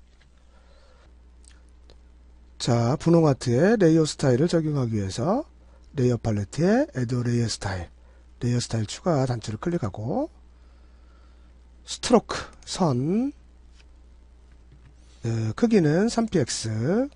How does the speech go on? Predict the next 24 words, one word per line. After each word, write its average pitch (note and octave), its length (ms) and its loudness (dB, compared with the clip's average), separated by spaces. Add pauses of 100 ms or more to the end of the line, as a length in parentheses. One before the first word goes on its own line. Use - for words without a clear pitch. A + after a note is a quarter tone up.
컬러는 F3 640 0 (580)
흰색 B3+ 540 0 (120)
에프에프, C3 640 -4
에프에프, B2 520 -6
에프에프로 B2+ 520 -8
설정하고 E3 520 -4
오케이를 E3 260 -4
클릭합니다. G#2 720 -4 (1200)
그런 F#3+ 160 4
다음에 C#3+ 540 6
드랍 F3+ 280 4
섀도우 E3+ 280 2
효과를 C#3 300 0
주기 A2 220 -8
위해서 F#3+ 420 -2 (120)
드랍 C3 240 -4
섀도우를 A#2 280 -4
선택하고, C3+ 920 -4 (1800)
자, - 180 -6
우리 C3+ 140 0
기본값으로 D3 720 0
놔두고 C3+ 540 -2
오케이를 A#2 400 -4
클릭합니다. G#2 760 -6